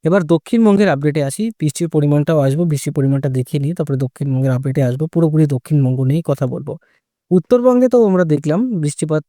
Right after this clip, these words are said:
হালকা হালকা রয়েছে, তার সাথে সবথেকে বেশি রয়েছে দিল্লি, আগ্রা, লখনউ থেকে আলমোড়া, এই জ-, এই অঞ্চলে সবথেকে বেশি তুষারপাত আমরা লক্ষ্য করতে পারছি।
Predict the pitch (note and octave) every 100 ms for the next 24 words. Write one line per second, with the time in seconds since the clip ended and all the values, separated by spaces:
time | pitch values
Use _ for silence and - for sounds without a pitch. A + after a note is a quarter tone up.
0 | _ _ C#3+ C#3+ C#3+ C#3+ C#3+ C3 E3 -
1 | B2+ - _ _ _ _ C#3+ C#3+ D#3 D3
2 | - D3 - G3 G3 F3 E3+ F3 F3 F#3
3 | D3+ C#3+ C#3+ B2+ C3+ C3+ B2+ - B2+ D#3
4 | - _ _ _ _ C#3+ C#3 C3 B2+ B2+
5 | B2+ D#3 - - D3 D3+ - D#3+ D3 C#3+
6 | D3 - C3+ - E3 E3 C#3+ C#3 F#3+ -
7 | C#3 C#3+ C3+ D3+ D3+ C3+ B2 B2+ B2 A#2+
8 | - C3 E2+ -